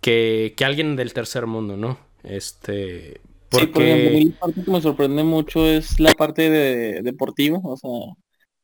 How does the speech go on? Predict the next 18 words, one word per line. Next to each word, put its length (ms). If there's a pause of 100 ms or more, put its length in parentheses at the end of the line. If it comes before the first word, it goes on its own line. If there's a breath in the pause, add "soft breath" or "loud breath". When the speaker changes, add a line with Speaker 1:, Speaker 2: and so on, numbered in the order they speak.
(100)
Speaker 2:
que 160
ya 120
si 120
eres 200
bueno 220
en 80
algo, 360
puedes 320
literalmente 1300 (100)
desde 360
la 120
secundaria 800 (160)
estar 500
becado 480
al 120
cien 240
por 180
ciento 480